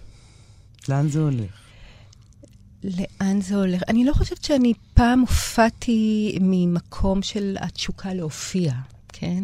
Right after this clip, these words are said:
Speaker 2: אלא יותר מהתשוקה לרקוד, לנוע, אה, החופש שיש בריקוד, ה-, הפורקן שיש בזה,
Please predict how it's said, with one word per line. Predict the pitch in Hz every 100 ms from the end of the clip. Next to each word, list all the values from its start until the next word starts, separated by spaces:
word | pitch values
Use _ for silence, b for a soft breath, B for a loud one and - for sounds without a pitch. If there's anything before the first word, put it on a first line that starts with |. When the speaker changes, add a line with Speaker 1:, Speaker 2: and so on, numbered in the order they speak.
| 196
Speaker 2:
אלא | 165 156
יותר | 156 160 - 190 185
מהתשוקה | 175 - - - 170 160 156
לרקוד, | 139 - - 185 139 - - - - B B B B
לנוע, | 175 160 170 190 185 131 135 131 -
אה, | 156
החופש | - - 196 - 180 -
שיש | - 143 - -
בריקוד, | 151 147 143 143 - - 156 151 143
ה-, | 156 143 139 143 147 147 - B B B B B B B -
הפורקן | 160 156 151 143 143 143 - - 151 - - 180 190 190
שיש | - 170 147 - -
בזה, | 147 -